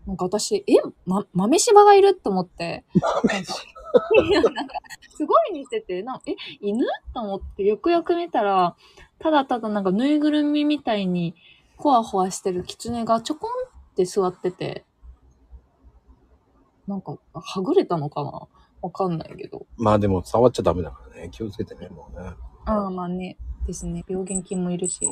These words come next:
Speaker 2: そうなんですよ。
Speaker 1: キツネも今いて、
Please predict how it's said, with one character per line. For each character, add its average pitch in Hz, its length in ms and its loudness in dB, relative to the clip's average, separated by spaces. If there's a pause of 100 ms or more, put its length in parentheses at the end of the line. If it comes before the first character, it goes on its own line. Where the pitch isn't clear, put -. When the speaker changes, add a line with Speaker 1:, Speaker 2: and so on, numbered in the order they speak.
Speaker 2:
そ - 220 -4
う 101 100 4
な 95 120 2
ん 85 40 -2
で - 60 -4 (140)
す - 120 -14
よ。 - 260 -14 (760)
Speaker 1:
キ - 100 -20
ツ 214 160 -8
ネ 202 140 -4
も 185 200 -6
今 180 320 -6
い 180 80 -10
て、 156 280 -8